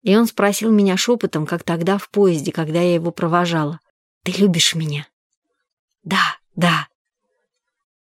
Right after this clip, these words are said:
Конечно, к Саше нас не пустили, но мы опять передали ей записку и получили ответ – на этот раз с просьбой унять Петьку, который всем надоел. Еще она писала, что ей хочется погулять с нами,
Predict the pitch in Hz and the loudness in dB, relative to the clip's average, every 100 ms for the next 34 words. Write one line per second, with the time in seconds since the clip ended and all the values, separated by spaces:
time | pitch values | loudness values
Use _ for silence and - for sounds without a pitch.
0 | _ _ - 220 285 254 254 - 233 - | _ _ 2 4 4 2 0 2 2 4
1 | 214 208 208 196 202 - 185 156 143 - | 2 2 0 0 -2 -2 -2 -2 -4 -10
2 | - - - - - 180 190 214 220 247 | -20 -20 -20 -20 -6 2 4 4 4 2
3 | - 208 196 220 208 208 196 202 196 277 | 2 2 4 2 4 2 2 0 0 -4
4 | - - 160 170 165 - 226 220 220 220 | -2 -6 -4 -4 -2 0 2 2 2 0
5 | 175 143 - - _ _ 180 202 214 - | -2 -4 -8 -20 _ _ 0 2 2 0
6 | 196 - - 240 226 180 170 190 220 - | 0 -2 0 2 2 0 2 2 2 2
7 | 220 190 - 156 165 208 190 180 - 233 | 2 2 -2 -2 0 2 2 2 2 4
8 | 214 190 190 190 156 151 160 _ _ _ | 4 4 2 2 2 -2 -8 _ _ _
9 | _ _ _ - 170 - 247 233 226 220 | _ _ _ -6 -2 2 4 6 4 0
10 | 214 254 240 190 - 214 214 240 220 - | -2 0 0 -2 0 0 2 -2 -4 -8
11 | 202 220 208 233 226 202 - 170 160 156 | -4 0 2 4 2 0 -4 -2 -2 -6